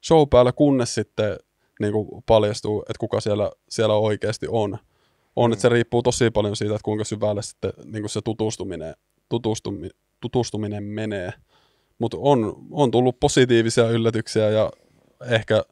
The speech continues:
Speaker 1: negatiivisia yllätyksiä molempia. Et, et ehkä, ehkä just vai-,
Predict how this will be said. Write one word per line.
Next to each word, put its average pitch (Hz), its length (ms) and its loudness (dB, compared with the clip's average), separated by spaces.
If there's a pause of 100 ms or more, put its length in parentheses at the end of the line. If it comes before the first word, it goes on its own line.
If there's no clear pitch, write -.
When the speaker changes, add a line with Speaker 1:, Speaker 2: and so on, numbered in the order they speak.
(420)
Speaker 1:
negatiivisia 104 680 0
yllätyksiä 104 520 -4 (1000)
molempia. 104 580 -2 (540)
Et, 110 120 -8 (1400)
et - 200 -12 (1120)
ehkä, 120 400 0 (1080)
ehkä 160 260 0
just - 340 -4 (1120)
vai-, 135 120 4